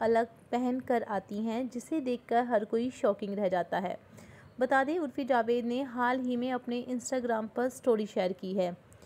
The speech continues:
जिसमें वो अपने दोस्तों के साथ party करती हुई नज़र आ रही हैं।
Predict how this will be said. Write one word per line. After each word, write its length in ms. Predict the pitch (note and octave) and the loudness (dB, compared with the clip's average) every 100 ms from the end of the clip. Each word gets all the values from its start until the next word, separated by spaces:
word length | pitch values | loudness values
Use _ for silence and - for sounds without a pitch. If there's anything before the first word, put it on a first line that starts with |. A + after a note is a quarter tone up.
| - - - | -20 -20 -10
जिसमें 320 | A3+ B3+ D4+ E4+ | -6 -2 -2 0
वो 200 | C4+ C#4 | 2 2
अपने 420 | C#4 A#3 - B3 | 2 -2 -2 -4
दोस्तों 420 | A3+ A#3 A#3 D4 D4+ | 0 0 0 -4 -4
के 160 | B3 | -4
साथ 380 | B3 G#3+ A3 - | -2 -2 -2 0
party 320 | A3+ A3 C4 | 2 2 -2
करती 320 | B3+ A3 A3+ | -4 -4 -4
हुई 220 | A3+ A3+ A#3+ | -4 -2 -2
नज़र 420 | G3 F3+ F#3+ F3+ | -2 0 0 2
आ 100 | F3 | 0
रही 300 | F3 F#3+ F#3 | -2 -2 -4
हैं। 280 | F#3 F3+ | -6 -8